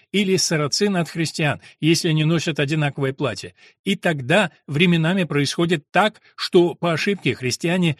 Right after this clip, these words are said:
вступают в отношения с женщинами из числа евреек или сарацинок, а евреи и сарацины с христианскими женщинами. В этом месте мы не можем не задаться вопросом, неужели взгляд средневекового человека не отличал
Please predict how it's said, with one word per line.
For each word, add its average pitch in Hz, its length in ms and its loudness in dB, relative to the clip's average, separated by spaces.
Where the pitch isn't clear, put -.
вступают 175 580 0
в 147 60 -8
отношения 151 540 0
с 123 40 -4
женщинами 190 540 0
из 208 80 2
числа 185 380 0
евреек 156 520 2
или 208 180 -2
сарацинок, 220 600 -2
а 123 140 0
евреи 170 320 2
и 151 60 2
сарацины 180 640 0
с - 140 -6
христианскими 156 760 -2
женщинами. 107 580 -6
В 123 60 -6
этом 160 220 0
месте 175 320 0
мы 160 160 0
не 170 120 0
можем 113 400 -2
не 120 200 -4
задаться 117 420 -8
вопросом, 127 460 -8
неужели 127 420 0
взгляд 139 540 -2
средневекового 110 760 -4
человека 185 600 -4
не 202 140 -2
отличал 180 540 -4